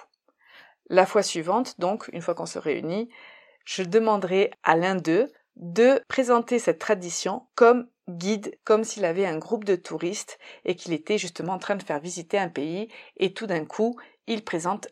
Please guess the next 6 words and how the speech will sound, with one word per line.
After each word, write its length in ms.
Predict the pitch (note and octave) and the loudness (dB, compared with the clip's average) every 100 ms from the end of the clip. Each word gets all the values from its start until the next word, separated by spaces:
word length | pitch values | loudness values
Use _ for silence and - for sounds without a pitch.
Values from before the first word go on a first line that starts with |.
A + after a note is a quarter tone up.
| _ | _
cette 260 | - G3+ F#3 | -2 0 0
tradition 720 | G3+ E3+ E3+ - E3+ - - | -2 -4 -4 -2 -2 -4 -4
en 120 | G3 G3+ | -2 0
expliquant 680 | G3+ - F3+ G#3 G3 - _ | -2 -6 -6 -2 -2 -4 _
les 220 | F#3+ F#3+ | -2 0
détails, 560 | F3+ F3+ - D#3 F3+ | 2 0 4 4 4